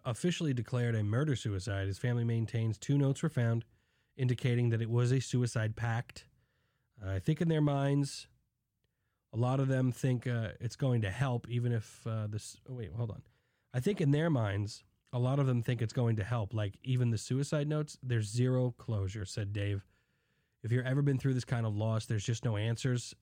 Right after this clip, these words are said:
Uh, that's the hardest part. You're left with this emptiness and you have no closure at all." That was added by Dave's wife, Emily.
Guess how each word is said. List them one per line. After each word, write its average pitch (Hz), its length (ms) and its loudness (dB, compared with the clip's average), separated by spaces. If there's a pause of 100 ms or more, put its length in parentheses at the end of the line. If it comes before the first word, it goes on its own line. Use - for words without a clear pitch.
(100)
Uh, 101 420 -2
that's 117 240 -2
the 123 100 -2
hardest 110 400 -2
part. 135 320 -4 (520)
You're 104 100 -6
left 107 220 0
with 110 80 0
this - 240 -10
emptiness 139 480 2
and 123 80 0
you 107 80 2
have 101 80 -2
no 110 320 2
closure 107 480 -2
at 104 80 -10
all." 110 420 -2 (140)
That 107 160 -6 (160)
was 113 160 -8
added 104 260 -2
by 98 140 -2
Dave's 101 340 -2
wife, 104 300 -2
Emily. 117 400 0